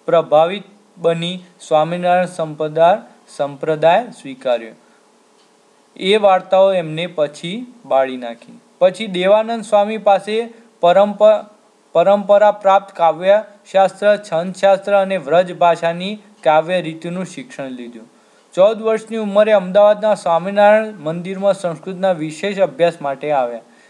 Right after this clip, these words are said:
તે દરમિયાન ભોળાનાથ સારાભાઈ સાથે પરિચય થયો.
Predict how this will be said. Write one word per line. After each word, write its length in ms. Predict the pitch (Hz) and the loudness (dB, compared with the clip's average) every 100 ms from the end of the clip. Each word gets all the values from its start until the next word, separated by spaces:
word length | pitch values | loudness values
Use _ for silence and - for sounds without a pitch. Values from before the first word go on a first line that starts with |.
| _ - | _ -2
તે 180 | 208 | 0
દરમિયાન 600 | 233 220 208 214 214 226 - _ _ 135 | 2 2 0 2 2 2 -4 _ _ -4
ભોળાનાથ 560 | 165 190 202 214 214 | 2 4 4 2 0
સારાભાઈ 500 | - 175 196 190 214 | 2 2 2 2 0
સાથે 320 | 208 196 196 | 2 -2 -2
પરિચય 480 | 202 160 151 151 147 | -6 -6 -6 -6 -10
થયો. 340 | 131 123 117 | -10 -16 -20